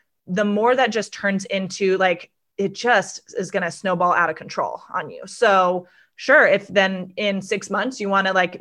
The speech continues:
be steamrolled by anxiety attacks or, like, a whole meltdown or physical stuff, 'cause so much of the time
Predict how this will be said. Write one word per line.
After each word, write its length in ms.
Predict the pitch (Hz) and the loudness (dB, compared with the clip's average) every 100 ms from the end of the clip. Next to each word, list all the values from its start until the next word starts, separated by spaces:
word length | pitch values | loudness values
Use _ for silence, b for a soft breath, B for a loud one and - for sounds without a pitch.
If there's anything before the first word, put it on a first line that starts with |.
| 180 | -10
be 200 | 214 202 | -4 -4
steamrolled 920 | 196 - - 202 208 214 220 240 220 208 | -4 -8 -6 -2 0 0 2 2 2 4
by 640 | 202 190 185 185 190 196 B B - | 4 6 4 2 0 -6 B B -6
anxiety 420 | 202 190 185 220 | -2 0 2 2
attacks 500 | 220 196 196 240 - | 0 2 4 4 2
or, 60 | 202 | 0
like, 160 | 185 | 0
a 80 | 180 | -2
whole 680 | 170 - 202 202 202 208 202 | -4 -4 2 4 4 4 2
meltdown 500 | 190 202 226 254 247 | 2 0 0 0 0
or 160 | 180 165 _ - | -2 -4 _ 0
physical 720 | 214 240 240 254 254 262 285 b b | 2 0 0 2 2 2 -2 b b
stuff, 300 | - 262 262 | 0 0 0
'cause 200 | 208 185 | -6 -8
so 160 | - 196 | -6 -4
much 220 | 220 220 | -4 -4
of 60 | |
the 80 | 226 | -6
time 440 | 208 190 196 240 | -4 -2 0 -2